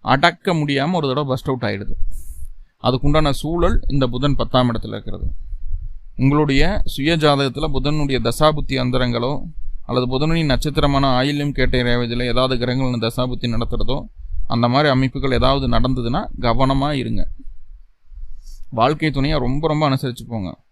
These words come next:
வண்டி வாகனம் வீடு சொத்து சுகம் சம்பந்தமான விஷயங்கள் எல்லாமே உங்களுக்கு நல்லா பர்ஃபெக்டா அமைஞ்சிரும். அதுல தொந்தரவுகளை சொல்லல. அதே போல தொழில் செய்துட்டு இருக்கீங்கன்னா புதுசா நிறைய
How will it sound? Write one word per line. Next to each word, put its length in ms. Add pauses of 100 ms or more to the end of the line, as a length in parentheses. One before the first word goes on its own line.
(100)
வண்டி 240
வாகனம் 380
வீடு 180
சொத்து 260
சுகம் 280
சம்பந்தமான 400
விஷயங்கள் 440
எல்லாமே 260
உங்களுக்கு 320
நல்லா 180 (180)
பர்ஃபெக்டா 400
அமைஞ்சிரும். 440 (360)
அதுல 200
தொந்தரவுகளை 540
சொல்லல. 320 (580)
அதே 200
போல 180 (100)
தொழில் 260 (480)
செய்துட்டு 260
இருக்கீங்கன்னா 360
புதுசா 320
நிறைய 220